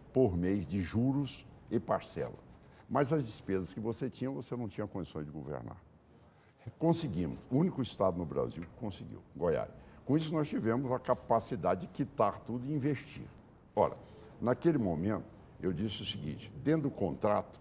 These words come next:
eu não podia baixar o I C M S, por quê? Porque eu perderia o R R F, eu perderia a condição daquilo do qual eu renegociei as dívidas de Goiás, a União não me autorizava isso.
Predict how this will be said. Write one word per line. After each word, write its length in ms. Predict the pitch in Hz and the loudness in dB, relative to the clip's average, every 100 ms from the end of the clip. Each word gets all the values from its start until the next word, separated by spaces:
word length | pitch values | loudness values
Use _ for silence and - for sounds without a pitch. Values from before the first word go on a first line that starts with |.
| - | -6
eu 120 | 110 | -2
não 120 | 113 113 | 0 0
podia 480 | 110 78 127 110 - - - - - | -2 -2 0 -2 -4 -18 -20 -20 -2
baixar 540 | 78 80 71 - 80 87 - - - | 4 4 4 2 2 0 -8 -12 -4
o 100 | 85 | -4
I 60 | |
C 160 | - 87 | -2 -2
M 200 | 76 71 | -2 0
S, 320 | 82 104 - - | 0 0 -6 -6
por 180 | 180 156 | -2 -2
quê? 200 | - 76 | -2 -6
Porque 200 | - - | -6 -2
eu 80 | 120 | -2
perderia 880 | - 135 123 120 104 135 165 107 - - - | 4 6 6 4 4 2 2 2 0 -8 -2
o 100 | 78 | 4
R 220 | 90 85 | 4 4
R 300 | 85 78 67 | 0 0 -2
F, 140 | 62 - - - | -4 -6 -4 -2
eu 80 | |
perderia 640 | - 147 139 135 131 175 151 | 2 4 4 4 2 4 2
a 20 | |
condição 720 | - 117 101 90 - 135 160 - - - | 2 -2 0 -2 0 0 0 -8 -20 -6
daquilo 440 | - 101 - 127 117 | 0 0 0 -2 -2
do 200 | 101 98 | -4 -4
qual 300 | - 87 104 | 0 2 2
eu 120 | 107 | -2
renegociei 840 | 85 110 107 78 80 - - 78 | -2 0 0 -2 -6 -6 -4 0
as 140 | 82 64 | 0 0
dívidas 420 | - 92 73 64 | -4 -4 -4 -6
de 80 | 76 | -6
Goiás, 420 | 62 58 67 87 - - | -4 -2 0 -2 -8 -6
a 80 | - | 0
União 320 | 92 87 82 90 | 2 2 2 2
não 100 | 90 | 0
me 100 | 90 | 0
autorizava 800 | 90 - 90 87 69 71 76 67 | -2 -4 -4 -4 -2 -2 -2 -4
isso. 320 | - - | -10 -14